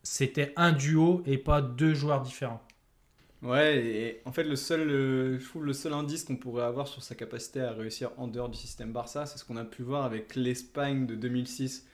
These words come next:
Speaker 2: Cette Espagne un peu jeune, c'était aussi lié à son manque d'expérience, hein, ce qui s'est passé, euh, contre la France en huitième de finale. C'est clairement cette Espagne, elle était entre deux générations,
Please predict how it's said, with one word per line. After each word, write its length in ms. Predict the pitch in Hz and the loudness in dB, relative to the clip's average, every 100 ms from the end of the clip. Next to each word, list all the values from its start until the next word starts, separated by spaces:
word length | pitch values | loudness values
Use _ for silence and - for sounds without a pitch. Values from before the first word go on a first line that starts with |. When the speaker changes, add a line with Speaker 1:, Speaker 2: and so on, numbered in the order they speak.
| _ _ | _ _
Speaker 2:
Cette 160 | - 120 | -8 -6
Espagne 260 | - 135 | -2 0
un 60 | 127 | 0
peu 220 | 127 131 | 0 -2
jeune, 420 | 123 143 143 135 131 - _ _ | 2 4 4 2 -4 -14 _ _
c'était 300 | - - 117 | -12 -8 0
aussi 200 | 131 - | 0 0
lié 180 | 143 147 | 2 2
à 60 | 143 | 2
son 140 | 143 | 2
manque 200 | 127 131 | 2 2
d'expérience, 540 | 131 - 143 151 147 139 | 0 -2 -2 -2 -2 -2
hein, 220 | 127 117 | -4 -4
ce 80 | 113 | -8
qui 100 | - | -10
s'est 120 | 113 | -10
passé, 520 | 117 117 120 131 120 110 - - _ | -8 -8 -2 0 0 -4 -12 -20 _
euh, 120 | 110 110 | -10 -6
contre 260 | 117 110 | -6 -2
la 100 | 113 | -2
France 240 | 113 123 123 | -2 -4 -4
en 60 | |
huitième 240 | 113 110 113 | -4 -2 -4
de 40 | |
finale. 280 | 110 120 131 | 0 0 0
C'est 160 | - - | -2 -4
clairement 240 | 113 127 | 0 0
cette 180 | 127 113 | 0 -6
Espagne, 280 | 113 127 120 | -2 0 0
elle 100 | 110 | 0
était 160 | 110 | 0
entre 260 | 110 113 - | -2 -2 -2
deux 140 | 110 | -2
générations, 580 | 113 117 113 117 135 131 | -2 -2 -2 -2 0 0